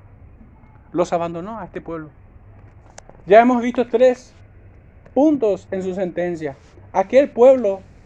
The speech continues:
fue humillado. Aquel, aquel pueblo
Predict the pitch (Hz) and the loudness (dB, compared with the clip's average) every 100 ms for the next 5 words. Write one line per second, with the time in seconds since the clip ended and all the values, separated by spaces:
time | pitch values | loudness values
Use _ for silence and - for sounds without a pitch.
0 | - - 220 269 254 196 180 180 180 156 | -8 4 6 6 2 -4 -4 -4 -4 -10
1 | - - - - - - - - 214 214 | -16 -20 -20 -20 -20 -20 -20 -2 2 4
2 | 277 320 311 - - 220 277 285 - 277 | 6 4 2 -6 2 4 6 4 8 8
3 | 285 214 196 | 8 6 0